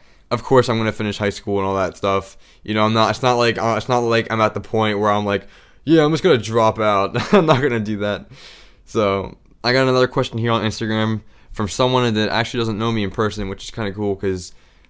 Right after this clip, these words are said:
they kinda know I, uh, do this stuff. But <clears throat> they asked if I have a car or not.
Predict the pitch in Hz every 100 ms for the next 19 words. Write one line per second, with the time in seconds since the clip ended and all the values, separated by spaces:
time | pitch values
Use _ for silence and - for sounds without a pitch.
0 | _ - 113 113 110 110 107 104 101 101
1 | 98 110 98 - 92 90 117 120 - -
2 | - 175 135 113 131 135 131 123 120 117
3 | - 127 127 127 -